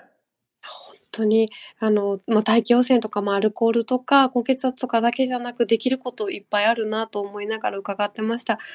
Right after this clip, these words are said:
特に、あの、この回に限らず、やっぱり血液をサラサラというか、ちゃんと滞りなく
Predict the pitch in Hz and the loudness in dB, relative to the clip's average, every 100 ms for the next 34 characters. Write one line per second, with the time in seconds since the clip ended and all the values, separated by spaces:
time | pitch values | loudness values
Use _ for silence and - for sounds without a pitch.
0 | - - 277 339 285 247 - - _ - | -8 0 4 8 6 4 -4 -20 _ -4
1 | 233 220 214 - _ _ _ _ - 359 | 0 2 0 -4 _ _ _ _ 2 6
2 | 349 381 453 381 294 247 277 294 247 220 | 6 6 6 6 4 0 0 0 0 -4
3 | 220 415 311 - 190 202 - 427 427 262 | -2 0 -2 -4 -12 -6 0 0 0 -4
4 | _ _ _ _ 214 247 240 175 - - | _ _ _ _ 2 4 4 0 -4 -20
5 | _ _ - 220 247 277 269 269 269 269 | _ _ -6 -2 -2 0 -2 -2 -2 -2
6 | 220 185 240 247 254 - 254 254 262 262 | -2 -2 -2 0 -2 0 2 4 6 6
7 | 262 262 262 196 170 | 6 4 2 2 2